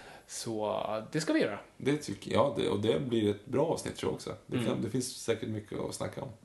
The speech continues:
Speaker 1: Precis. Sen fick vi två frågor angående, väldigt aktuellt just nu, eh, om, eh, om Djungelboken, den nya Djungelboken-trailern från
Speaker 2: Som
Speaker 1: John Favreau.
Speaker 2: släpptes nu den här veckan.
Speaker 1: Släpptes nu den här veckan. Eh, vad tyckte du, Victor?
Speaker 2: Fy fan vad coolt.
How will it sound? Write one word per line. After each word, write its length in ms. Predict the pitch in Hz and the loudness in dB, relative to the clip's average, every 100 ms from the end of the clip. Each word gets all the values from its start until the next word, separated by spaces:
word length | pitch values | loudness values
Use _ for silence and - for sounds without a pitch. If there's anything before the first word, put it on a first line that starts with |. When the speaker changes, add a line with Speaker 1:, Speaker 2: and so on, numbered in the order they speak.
| - _ | -20 _
Speaker 1:
Precis. 420 | - 127 156 - - - - - | 0 2 2 -2 -10 -18 -18 0
Sen 180 | 156 | 2
fick 460 | 147 160 143 143 - | 2 2 -2 -2 4
vi 180 | 143 139 | 4 6
två 220 | - 143 | 4 4
frågor 460 | 139 139 123 127 127 | 6 4 4 4 4
angående, 500 | 135 120 120 117 113 | 2 0 0 0 0
väldigt 320 | 120 135 131 | 2 2 2
aktuellt 420 | 123 135 120 120 | 2 2 2 0
just 140 | 120 - | -4 -2
nu, 220 | 123 139 - 131 - | -4 -4 -8 -12 -4
eh, 460 | 120 110 107 104 | 0 0 0 -2
om, 260 | 117 110 107 | -4 -4 -4
eh, 640 | 104 98 95 90 92 101 | -4 -4 -6 -6 -8 -6
om 140 | 123 131 | -2 0
Djungelboken, 520 | 151 131 160 180 104 | 2 2 0 0 -4
den 100 | 107 | -4
nya 80 | 110 | -4
Djungelboken-trailern 1000 | 113 110 107 104 104 - - 202 92 98 - - - - | -2 -4 -4 -6 -8 -2 0 0 -6 -12 -18 -20 -18 -6
från 200 | 120 113 | -2 0
Speaker 2:
Som 100 | 117 | 2
Speaker 1:
John 160 | 110 | 2
Favreau. 320 | 107 190 151 | 0 -2 0
Speaker 2:
släpptes 320 | - - 156 113 | 0 0 0 0
nu 60 | |
den 100 | 104 | 2
här 100 | 98 | 2
veckan. 280 | 95 - - | 0 -4 -6
Speaker 1:
Släpptes 300 | - 127 117 | -4 -4 -4
nu 100 | 117 | -4
den 140 | 113 | -4
här 80 | 113 | -4
veckan. 320 | 117 113 160 - - - - - - - - _ _ | -6 -6 -8 -10 -14 -20 -20 -20 -20 -20 -20 _ _
Eh, 680 | 120 107 101 95 95 95 98 123 123 | -2 0 0 -2 -2 -4 -6 -2 4
vad 220 | 127 123 | 4 4
tyckte 220 | 131 127 | 0 0
du, 80 | 151 | 0
Victor? 300 | 175 - 165 - - - - - - - | -2 -6 -10 -12 -20 -20 -20 -20 -16 -2
Speaker 2:
Fy 120 | 101 | 0
fan 220 | 104 98 | 2 2
vad 120 | 95 | 0
coolt. 360 | 101 101 - | 0 -2 -4